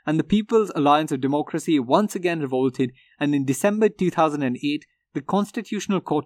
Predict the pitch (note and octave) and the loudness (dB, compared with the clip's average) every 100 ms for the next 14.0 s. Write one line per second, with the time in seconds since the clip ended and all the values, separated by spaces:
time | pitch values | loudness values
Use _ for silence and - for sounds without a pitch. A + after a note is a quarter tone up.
0 | - C3+ A#2+ G3+ D3+ B2 C3 C#3 C#3+ D#3 | -2 0 4 4 2 -2 -6 -2 -2 -2
1 | C#3 - C#3 C3+ D3 C#3+ C3 A2+ _ _ | -2 -2 -2 -2 -2 -2 -2 -4 _ _
2 | - D3+ C3 E3+ G3+ E3 - C#3 C3+ - | -4 -2 2 0 0 -6 -2 0 0 0
3 | C#3+ C3+ - C3 A2+ A#2 - _ _ _ | 0 0 -2 -6 -6 -8 -16 _ _ _
4 | _ _ _ _ _ _ _ _ _ - | _ _ _ _ _ _ _ _ _ 0
5 | D#3+ G#3 C4+ D3+ C#3 A#2 B2 F#3+ - E3 | 6 10 8 8 2 2 -6 -4 0 0
6 | - E3 F3+ F3 E3 C3+ C#3+ D#3+ - D3 | 0 -4 -2 2 2 2 0 0 0 -2
7 | C3+ - C3+ B2 G#2+ A2+ _ _ - D#3 | -2 -2 -2 -2 -6 -8 _ _ 2 2
8 | - - D3 F#3 A#3 E3+ C#3+ C#3+ D3 D3 | 4 2 2 4 2 -2 -2 0 4 2
9 | C#3 D3+ A#2+ A#2 D3+ E3+ - - C3 A#2 | 2 -4 -2 -6 -8 -8 -6 -2 0 0
10 | G#2 - _ _ _ _ _ _ _ _ | -4 -12 _ _ _ _ _ _ _ _
11 | _ - E3 E3 G#3 - B3 G3+ E3+ D#3+ | _ -2 0 4 4 4 0 4 4 2
12 | E3 - D#3 - D#3+ D3+ - _ - - | 0 2 2 4 0 0 -4 _ -8 -4
13 | A3 - - D#3+ D#3+ C3+ B2+ - B2 D#3 | -4 -2 2 2 4 2 2 0 -6 -8